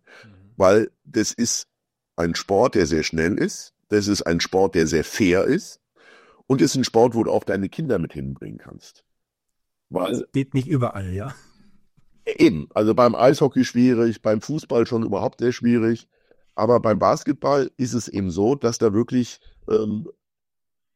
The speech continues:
Speaker 2: jeder sich irgendwie begeistert. Und wir stellen es immer wieder fest bei, bei Veranstaltungen, die wir, ähm, haben, dass nachher ein, ein breites Lachen bei den Leuten auf dem Gesicht ist, weil die einfach einen richtig schönen Tag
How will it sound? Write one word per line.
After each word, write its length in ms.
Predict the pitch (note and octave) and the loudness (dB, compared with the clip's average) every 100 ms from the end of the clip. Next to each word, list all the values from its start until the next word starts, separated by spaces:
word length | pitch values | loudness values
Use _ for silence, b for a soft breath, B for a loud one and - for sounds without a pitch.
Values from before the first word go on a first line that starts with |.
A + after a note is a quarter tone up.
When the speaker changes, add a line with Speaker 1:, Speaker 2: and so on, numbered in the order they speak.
| _ _ _ _ _ _ | _ _ _ _ _ _
Speaker 2:
jeder 580 | - - B2+ F3 F2 A#1 _ - | -8 2 4 4 2 -2 _ -10
sich 280 | - A2 | -6 -2
irgendwie 240 | - B2 A#2+ | 0 0 2
begeistert. 760 | F#2+ D#2+ C#2+ - - D#3+ F3 | 0 0 -2 -4 -4 -6 -6
Und 200 | - A#2+ | -8 -4
wir 80 | A2+ | -4
stellen 240 | - A#2 | -2 -2
es 100 | A2 | -2
immer 240 | - A#2 A2+ | 0 0 2
wieder 240 | A2 G2 | 2 2
fest 360 | - A2+ E3 - | 0 -2 -4 -6
bei, 220 | A#2 A2+ | -6 -4
bei 200 | G#2+ G#2 | -2 -2
Veranstaltungen, 760 | - - A#2+ - A2+ A2+ A2+ G2+ | -4 -8 -10 -12 -12 -4 -2 0
die 160 | G2+ | 4
wir, 380 | G2+ G#2 F#2+ G2 - | 6 8 6 4 -6
ähm, 280 | - - - | -18 -14 -4
haben, 420 | F2 G#2+ A#2 B2+ b b b b b | 0 2 0 -4 b b b b b
dass 260 | - A2 - - | -2 -2 -4 -6
nachher 580 | E2 F2 B2 B2+ - | 0 2 2 0 -2
ein, 160 | G2+ G#2+ | 0 0
ein 260 | - G2 F#2+ | 0 -2 -2
breites 480 | - G2+ D3 D3 | 2 2 2 0
Lachen 440 | G#2+ G2 A2 C#3+ D3+ | 0 0 0 -2 -4
bei 100 | A#2+ | -6
den 140 | A#2+ | -4
Leuten 300 | A2 G#2 C3 | 0 0 0
auf 120 | - | -2
dem 120 | A#2+ G#2+ | 0 0
Gesicht 360 | F2 G2+ A#2+ | 0 -2 -2
ist, 160 | - - | -6 -2
weil 120 | A2 | -2
die 100 | G#2 | 0
einfach 180 | G#2+ A2+ | -4 -4
einen 80 | G#2 | -4
richtig 300 | G#2+ A#2 - | -4 -4 -4
schönen 240 | G2+ A2+ | -4 -4
Tag 140 | B2+ | -8